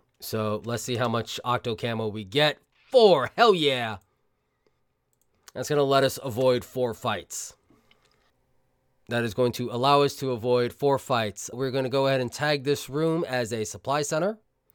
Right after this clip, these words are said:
And now we're gonna roll a D four to see how many doors we see in here. Two. Minor correction, when you roll for doors,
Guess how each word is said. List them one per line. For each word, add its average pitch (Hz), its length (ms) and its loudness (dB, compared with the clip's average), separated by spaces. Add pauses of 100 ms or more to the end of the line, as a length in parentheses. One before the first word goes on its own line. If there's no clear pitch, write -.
(500)
And 127 160 -6
now 156 240 2
we're 160 100 -2
gonna 151 140 2
roll 151 260 4
a 135 60 4
D 147 220 0
four - 260 4
to 185 80 0
see 151 340 -4
how 143 220 -2
many 156 160 -2
doors 170 300 0
we 135 100 -4
see 120 200 -6
in 101 80 -4
here. 92 200 -10 (320)
Two. 110 720 0 (1000)
Minor 269 460 6
correction, 160 560 4
when 180 140 2
you 185 100 4
roll 254 440 6
for 196 200 -2
doors, 143 1200 2